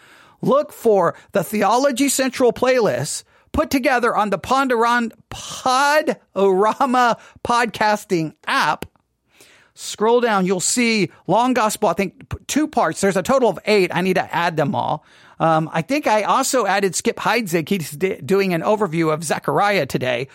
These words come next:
That's on there. There's a lot of, again, I don't always agree with everything. Some of it is,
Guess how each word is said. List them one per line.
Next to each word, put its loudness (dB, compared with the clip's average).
That's 0
on 0
there. -4
There's 0
a 2
lot 2
of, -4
again, 0
I 0
don't 2
always 0
agree 0
with -2
everything. -2
Some 0
of 2
it 2
is, 2